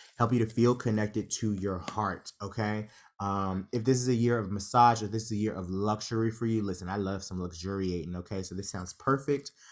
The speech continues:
for, uh, two thousand and twenty-two. King of Water is our second card. Keywords, compassionate,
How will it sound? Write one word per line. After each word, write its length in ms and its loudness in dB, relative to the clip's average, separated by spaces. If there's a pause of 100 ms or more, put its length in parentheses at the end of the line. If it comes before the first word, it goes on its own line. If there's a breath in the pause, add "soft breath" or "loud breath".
(160 loud breath)
for, 760 4
uh, 260 -4
two 160 -4
thousand 380 -2
and 180 -8
twenty-two. 920 -4
King 180 0
of 140 0
Water 280 2
is 80 -2
our 100 -2
second 300 -4
card. 300 -2
Keywords, 500 0
compassionate, 760 -2